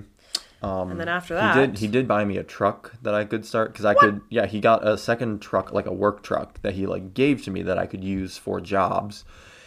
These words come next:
Speaker 1: And man, this truck was a piece of crap.
Speaker 2: Oh,
Speaker 1: I
Speaker 2: man.
Speaker 1: mean,
Speaker 2: <laughs>
Speaker 1: I don't know what it was. I'm not a car person, so I don't know car.
Speaker 2: Sure.
Speaker 1: Um, but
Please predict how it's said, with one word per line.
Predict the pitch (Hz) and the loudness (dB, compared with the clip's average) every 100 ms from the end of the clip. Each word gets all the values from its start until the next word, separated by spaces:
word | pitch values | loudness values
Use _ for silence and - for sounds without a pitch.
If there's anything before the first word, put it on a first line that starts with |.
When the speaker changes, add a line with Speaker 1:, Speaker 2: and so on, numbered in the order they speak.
| - _ _ | -20 _ _
Speaker 1:
And | 110 104 95 95 85 | -2 2 2 0 -4
man, | 95 95 | -6 -6
this | - | -8
truck | - - - | -8 -8 -8
was | - | -14
a | |
piece | - - | -14 -16
of | - | -14
crap. | - - - | -10 -10 0
Speaker 2:
Oh, | 247 190 | 0 2
Speaker 1:
I | 107 | 2
Speaker 2:
man. | 104 | 2
Speaker 1:
mean, | - - 95 95 - - _ | 2 2 0 -2 -4 -10 _
Speaker 2:
<laughs> | _ _ | _ _
Speaker 1:
I | 104 131 | 2 4
don't | 151 135 | 2 4
know | 135 | 4
what | 107 107 | 6 4
it | 101 | 4
was. | 92 | 0
I'm | - 120 | 0 2
not | 123 | 0
a | 120 | 0
car | 95 | -2
person, | - - - - 107 | -4 -6 -10 -12 -12
so | - | -6
I | 90 98 | -2 -2
don't | 95 101 95 92 | -2 -2 -2 -4
know | 92 92 95 98 - - - _ _ _ _ | -4 -4 -6 -8 -14 -20 -20 _ _ _ _
car. | - - - | -8 -6 -6
Speaker 2:
Sure. | - - - - - - - | -8 -10 -12 -20 -20 -14 0
Speaker 1:
Um, | 113 107 98 95 95 - | 2 6 4 2 -8 -6
but | 107 101 95 95 - | 2 6 6 4 0